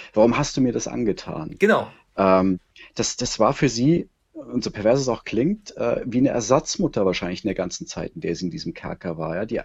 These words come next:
Speaker 1: die einzige muttereheliche Figur, die zu ihr Kontakt hatte, so ein bisschen wie das Stockholm-Syndrom, weißt du, wenn, wenn, äh, Entführte sich mit dem Entführer anfreunden.
Speaker 2: Ja,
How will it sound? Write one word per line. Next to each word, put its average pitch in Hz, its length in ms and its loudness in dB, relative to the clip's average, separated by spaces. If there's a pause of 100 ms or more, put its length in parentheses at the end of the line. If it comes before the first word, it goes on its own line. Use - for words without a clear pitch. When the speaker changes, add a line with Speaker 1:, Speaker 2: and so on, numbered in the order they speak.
Speaker 1:
die - 80 -4
einzige 113 680 2 (400)
muttereheliche 117 800 2
Figur, 120 400 0
die 123 120 -8
zu - 140 -8
ihr 101 140 -2
Kontakt - 520 -8
hatte, 120 300 -4 (300)
so - 120 -4
ein 101 40 -2
bisschen - 200 2
wie 113 40 0
das 110 80 -2
Stockholm-Syndrom, 92 840 -2
weißt - 220 -4
du, 104 80 -6
wenn, 92 280 0
wenn, 87 240 -6
äh, 87 280 -2
Entführte 120 440 -2
sich 101 200 -8
mit 104 120 -2
dem 98 100 -4
Entführer 92 460 -2
anfreunden. - 420 -4
Speaker 2:
Ja, 127 240 0